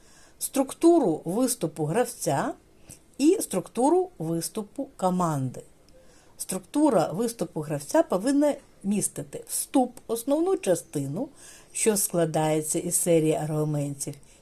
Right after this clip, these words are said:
і висновок. Зазвичай промова починається зі звернень: "Пане, пані суддя", а завершується: "Я прошу прийняти або відхилити законопроект".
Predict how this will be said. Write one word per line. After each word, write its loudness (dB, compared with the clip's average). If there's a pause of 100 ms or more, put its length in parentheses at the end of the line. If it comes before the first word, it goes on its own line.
(120)
і 8
висновок. -2 (840)
Зазвичай 4
промова 6
починається 0
зі 2
звернень: -2
"Пане, 4 (180)
пані -2
суддя", -10
а 0
завершується: 0 (460)
"Я 6
прошу 0
прийняти 0
або 2
відхилити -2
законопроект". -6